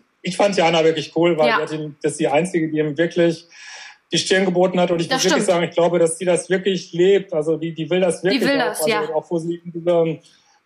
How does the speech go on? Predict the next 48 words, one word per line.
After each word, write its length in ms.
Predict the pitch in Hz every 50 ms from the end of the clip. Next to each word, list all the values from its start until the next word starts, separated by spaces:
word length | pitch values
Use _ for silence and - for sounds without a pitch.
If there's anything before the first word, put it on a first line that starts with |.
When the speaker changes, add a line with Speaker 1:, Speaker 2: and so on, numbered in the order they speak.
| _ -
Speaker 1:
Blumen 300 | 170 180 208 214 214 196
geschenkt 400 | 185 - - 175 170 170 160 165
hat, 80 | 160
als 160 | 170 160 156
sie 80 | - 180
ihn 80 | 170 170
gewählt 340 | 170 156 160 175 196 185
hat. 140 | 175 160 156
Also 160 | 156 151 160
ich, 200 | 165 156 - -
mich 80 | - 139
hat 80 | 180 180
das 120 | 185 160
irgendwie 240 | 165 175 202 202 196
angerührt, 480 | 170 165 196 208 202 165 156 170 160 165
weil 120 | 170 165
man 140 | 160 160 151
kann 140 | - 156 165
denken, 440 | 160 165 165 180 185 - 156 151 - _ _ _ _ _ _ _ _ _ _ _ _ _ _ _ -
ja, 340 | 135 139 143 156 170 170 170
was 160 | 165 - -
soll 200 | - 160 180 180
das? 260 | 175 165 160 156 160
Es 120 | 151 143 135
ist 120 | 147 143
awkward, 500 | 160 160 165 160 - 160 160 156 160 160
aber, 340 | 165 156 147 151 151 147 147 - - - - - - - - - - - - - - -
äh, 720 | - 156 160 160 160 160 160 160 160 160 156 156 160 165 165
ich 100 | - -
glaub 180 | - 185 156
wirklich, 240 | 185 214 214 - 180
dass 180 | - 156 - -
sie 80 | - 160
diesen 420 | 147 147 139 156 147 151 151 143
Frieden 340 | - - - 160 156 156 143
will 160 | 143 151 143
und 160 | 143 139 135 135
so, 240 | - 147 139 139 135
ne? 160 | 135 147 180
Und 140 | 180 160 151
ich 100 | 143 -
find 140 | - 160 170
Speaker 2:
Das 80 | 185
Speaker 1:
das 60 | 170 -
Speaker 2:
will 80 | 277 175
die 60 | 170 -
auch 60 | 190
Speaker 1:
irgendwie 100 | 185